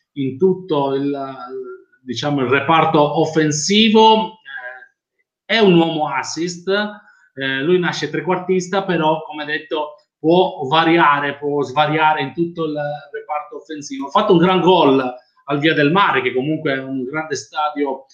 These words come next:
di, ricco di storia e non è facile segnare, eh, in classe duemila, quindi il nostro B-Style, B-Style Talent è focalizzato questo quinto appuntamento a Gianluca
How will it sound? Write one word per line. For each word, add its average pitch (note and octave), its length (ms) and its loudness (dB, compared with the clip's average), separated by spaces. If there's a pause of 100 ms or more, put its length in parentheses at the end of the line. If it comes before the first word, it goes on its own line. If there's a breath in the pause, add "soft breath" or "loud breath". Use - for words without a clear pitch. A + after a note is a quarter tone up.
(140 soft breath)
di, D3 220 -4 (120)
ricco F3 260 2
di D#3 100 2
storia C3+ 680 2
e C#3+ 100 -6
non D3 160 2
è C#3+ 120 0
facile D3 420 0
segnare, E3+ 840 2 (400 soft breath)
eh, C3 580 0
in B2+ 160 -4
classe E3+ 340 0
duemila, G3+ 500 6
quindi D#3+ 440 0
il D3+ 160 -10
nostro D#3 720 -6
B-Style, D#3+ 1160 -6 (280)
B-Style D#3 640 0
Talent C#3+ 500 2
è D3 260 0
focalizzato D3 800 0
questo F3+ 600 0
quinto D#3 240 -6
appuntamento D3 640 -2
a C3 60 -6
Gianluca E3 520 0